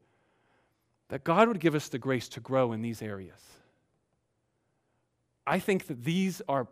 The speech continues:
potentially some of our biggest weaknesses as a church. I don't think that we're terrible at it. I don't wanna say that we're not hospitable. I don't think that we're unloving,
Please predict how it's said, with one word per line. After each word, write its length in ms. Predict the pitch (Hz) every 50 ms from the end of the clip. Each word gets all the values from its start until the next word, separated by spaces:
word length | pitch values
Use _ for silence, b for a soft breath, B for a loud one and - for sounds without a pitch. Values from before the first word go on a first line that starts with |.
| _ _ -
potentially 680 | - 165 - - - - 190 185 - - 170 139 135
some 240 | 127 - - 147 147
of 120 | 147 139 123 -
our 100 | 123 120
biggest 440 | 110 117 139 131 139 131 - - -
weaknesses 580 | 127 113 - 117 113 - - 104 98 - - -
as 120 | 113 104 -
a 40 | -
church. 500 | - - - - _ _ _ - _ _ _ _ _ _ _ _ _ _ _ _ _ _ _ _ _ _ _ _ _ _ _ _ _ _ _ _ _ _ _ _ _ _ _ _ _ _ -
I 120 | - 170
don't 200 | 196 208 214 208
think 280 | 147 - 196 196 165 -
that 120 | 180 175
we're 140 | 139 135 139
terrible 420 | - - 156 156 175 185 202 202
at 140 | 208 208 226
it. 180 | 247 262 240 - - _ _ -
I 80 | 131
don't 160 | 147 156 156 156
wanna 160 | 156 156 147
say 180 | - - 160
that 140 | 147 151 143
we're 100 | 127 135
not 240 | 127 127 131 165 185
hospitable. 720 | 160 190 202 - - - 196 190 202 190 208 208 226 -
I 80 | - 123
don't 180 | 135 147 147 -
think 200 | - 156 135 -
that 120 | 156 143
we're 180 | 135 127 127 -
unloving, 640 | - 147 165 196 202 196 190 196 185 220 240 247 220